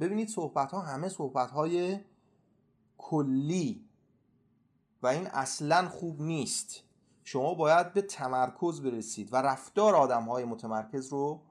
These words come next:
پیدا کنید. همه اینها رو گفتم تا با یکی دیگه از پیش نیازهای موفقیت در آزمون وکالت شما رو آشنا بکنم. ذهن متمرکز.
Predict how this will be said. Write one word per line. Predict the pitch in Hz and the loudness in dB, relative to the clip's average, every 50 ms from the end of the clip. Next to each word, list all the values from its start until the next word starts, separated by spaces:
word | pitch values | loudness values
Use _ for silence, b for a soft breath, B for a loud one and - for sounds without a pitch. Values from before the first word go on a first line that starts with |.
| _ - | _ -2
پیدا | 139 139 131 135 131 117 | 0 2 4 4 4 2
کنید. | - - 98 95 - - _ _ _ _ _ _ _ _ _ _ _ _ _ _ _ _ _ _ _ _ _ _ _ _ _ _ _ _ _ b b b b b | 2 -2 -8 -8 -10 -16 _ _ _ _ _ _ _ _ _ _ _ _ _ _ _ _ _ _ _ _ _ _ _ _ _ _ _ _ _ b b b b b
همه | 190 208 247 285 | 6 6 6 6
اینها | 311 294 254 220 220 247 | 6 6 8 8 10 10
رو | 247 254 | 8 8
گفتم | 214 247 262 247 - - 190 160 156 160 165 175 190 190 190 - _ _ b b b b b b b | 6 6 4 4 4 4 6 6 8 6 6 4 2 -2 -6 -10 _ _ b b b b b b b
تا | 180 185 | 2 2
با | 180 175 196 196 190 | 4 6 6 6 6
یکی | 185 202 269 269 - 277 262 | 6 4 2 2 2 0 0
دیگه | 240 214 202 240 247 | 2 2 4 6 8
از | 254 254 247 - - | 8 6 4 0 -8
پیش | - - 190 180 160 - - - 185 | -8 -6 -6 -4 -4 -6 -6 -6 -4
نیازهای | 175 170 170 170 170 170 170 170 165 165 - 165 185 214 233 240 240 240 | -4 -2 0 2 6 8 8 8 6 4 0 2 6 6 6 6 4 2
موفقیت | 214 185 170 156 151 143 - - 156 147 139 139 147 160 175 202 214 196 | 2 4 4 4 4 4 2 2 2 2 2 2 0 2 4 4 4 4
در | 214 190 180 | 4 4 6
آزمون | 165 151 143 131 135 139 139 | 6 6 4 2 -2 -4 -2
وکالت | 139 135 131 131 131 131 143 143 147 170 190 - | -2 0 0 0 0 2 2 4 6 6 4 4
شما | - 165 156 156 | 0 -2 0 2
رو | 160 165 | 4 6
آشنا | 160 151 135 120 - - 147 139 131 | 6 6 4 4 0 -4 -4 -2 -2
بکنم. | 113 104 - - 113 104 98 92 90 92 98 - _ _ _ _ _ _ _ _ - | -2 -2 -4 -4 -6 -6 -6 -6 -10 -12 -16 -20 _ _ _ _ _ _ _ _ -16
ذهن | 123 127 131 139 156 220 240 233 196 170 170 190 190 196 196 196 | -14 -10 -4 2 4 6 6 6 6 4 0 -4 -2 0 2 2
متمرکز. | 196 185 165 147 - - 131 120 117 113 107 - - - 107 95 85 82 - - | 2 0 -2 -4 -4 -4 -2 0 2 0 0 -2 -4 -6 -4 -4 -6 -8 -12 -20